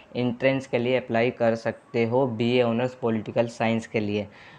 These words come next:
और मार्क्स की रिक्वायरमेंट कितनी है, देखो फिफ्टी परसेंट मार्क्स in last qualifying examination और equivalent grant, equivalent, equivalent grade है, ठीक है।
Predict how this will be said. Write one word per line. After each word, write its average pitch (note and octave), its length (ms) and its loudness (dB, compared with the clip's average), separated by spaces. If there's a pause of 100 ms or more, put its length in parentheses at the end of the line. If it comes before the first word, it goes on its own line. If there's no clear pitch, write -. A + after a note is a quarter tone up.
और B2+ 280 10
मार्क्स B2+ 380 8
की D3+ 140 4
रिक्वायरमेंट C3+ 600 6
कितनी C3+ 200 2
है, C#3+ 60 4
देखो C3+ 180 2
फिफ्टी C3 400 2
परसेंट C3+ 540 4
मार्क्स A#2+ 420 2
in C3 140 2 (100)
last A#2+ 280 2
qualifying A#2+ 580 2
examination A2+ 880 0 (340)
और C3 180 6
equivalent A#2+ 560 2
grant, A2 380 0 (340)
equivalent, B2+ 500 4 (100)
equivalent C3+ 600 4
grade A#2 360 4
है, G#2+ 60 -2
ठीक B2 200 -8
है। C#3 120 -4